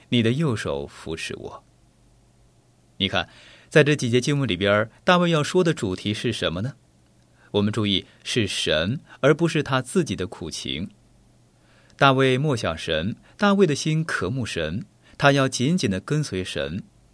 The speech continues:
他的思想是以神为中心的。好，弟兄姐妹，亲爱的朋友，让我们来问一下自己，我们的支持是什么呢？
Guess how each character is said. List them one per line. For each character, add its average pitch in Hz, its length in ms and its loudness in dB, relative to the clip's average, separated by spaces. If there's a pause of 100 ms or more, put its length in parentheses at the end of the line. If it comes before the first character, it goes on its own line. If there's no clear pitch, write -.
他 135 120 4
的 127 100 2
思 160 200 -4
想 85 340 0 (160)
是 123 200 2
以 92 160 -2
神 104 320 -4
为 87 120 -4
中 80 220 -12
心 - 240 -12
的。 - 160 -18 (1400)
好， - 220 -4 (360)
弟 - 80 0
兄 135 140 0
姐 117 100 2
妹， 101 200 2
亲 - 160 -2
爱 101 40 2
的 98 60 -2
朋 92 180 -6
友， 85 200 -2 (240)
让 151 160 4
我 139 60 4
们 135 120 2
来 120 120 4
问 135 200 0
一 - 20 0
下 104 180 -2
自 101 160 -6
己， 71 260 -8 (220)
我 156 160 6
们 185 100 2
的 185 80 2
支 208 240 -2
持 110 260 -2
是 110 160 -4
什 82 200 -4
么 85 100 -4
呢？ 113 140 -8